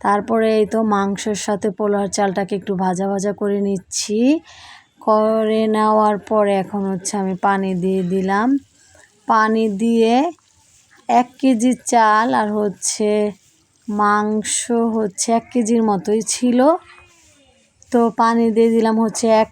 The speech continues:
লিটারের বোতল ভরে এক লিটার আর হচ্ছে হাফ, মানে দেড় লিটারের মতন পানি দেওয়া হয়েছে। আমার পোলাওটা একদমই ঝরঝরা সুন্দর হয়েছে।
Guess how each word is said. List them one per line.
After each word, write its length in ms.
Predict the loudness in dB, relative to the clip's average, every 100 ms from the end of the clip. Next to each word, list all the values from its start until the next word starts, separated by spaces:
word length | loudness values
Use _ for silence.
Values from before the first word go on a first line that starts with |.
| -4
লিটারের 1160 | -2 0 0 2 2 2 -2 -8 -6 -2 -2 -2 -4 -10 -12 -6
বোতল 420 | -2 -2 0 0 0
ভরে 440 | -2 -2 -2 0 2
এক 180 | 2 0 -2
লিটার 500 | -2 0 2 4 4 4
আর 200 | 2 0 0
হচ্ছে 520 | -4 -8 -8 -6 -2 -2 -2 _ _ _ _ _
হাফ, 460 | -18 -8 0 0 0 _ _ _ _ _ _ _ _ _ -4
মানে 240 | -2 0 0
দেড় 300 | 2 2 2
লিটারের 400 | 0 0 0 0
মতন 260 | -2 -2 -4 -2
পানি 240 | -2 0 -2
দেওয়া 200 | -2 -2
হয়েছে। 400 | -2 -4 -4 -4 -4 -8 _ _ _
আমার 460 | -4 -2 0 0 0 -4 -10
পোলাওটা 480 | -8 -4 -2 0 2 2
একদমই 960 | 2 -2 -8 -8 -4 0 0 0 -2 -2 -4
ঝরঝরা 600 | -2 -2 -2 -2 0 0
সুন্দর 640 | -2 -2 0 2 2 2 0
হয়েছে। 360 | 0 -2 -2 -6